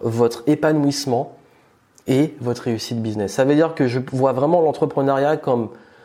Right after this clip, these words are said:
une élévation de soi et un impact que vous allez avoir à travers votre business. Et ça va aligner tout. C'est vraiment du design. C'est une méthode de design. Ça veut dire que c'est pas une méthode en mode copie,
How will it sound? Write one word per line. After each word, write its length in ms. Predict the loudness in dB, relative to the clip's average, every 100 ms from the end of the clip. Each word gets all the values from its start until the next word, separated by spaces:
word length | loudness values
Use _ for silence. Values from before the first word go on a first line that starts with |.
| _ -4
une 220 | 0 2
élévation 520 | 2 2 2 0 -2
de 60 | -2
soi 380 | 0 0 2 2
et 200 | 2 2
un 160 | 2 2
impact 480 | 0 0 -4 -4 -4
que 100 | -2
vous 200 | 0 2
allez 100 | 2
avoir 240 | 2 2
à 60 | 0
travers 240 | 0 0
votre 240 | -2 -2 -4
business. 360 | -2 -6 -6 -16 -20 -4
Et 300 | 2 2 0 -6 -12
ça 160 | -2 0
va 100 | 2
aligner 580 | 0 2 4 4 2
tout. 260 | 0 -2 -2 -6
C'est 200 | -4 0
vraiment 280 | 2 2 2
du 180 | 2
design. 540 | 0 0 0 2 2 0
C'est 160 | -2 -2
une 80 |
méthode 260 | 0 2 0
de 100 | 0
design. 420 | 0 0 0 0
Ça 80 | 0
veut 60 | 0
dire 80 | 0
que 40 |
c'est 120 | -2
pas 160 | 0 2
une 100 | 2
méthode 420 | 0 2 2 2 0
en 120 | 2
mode 320 | 4 2 -2 -10 -20 _ 0
copie, 500 | 0 2 0 0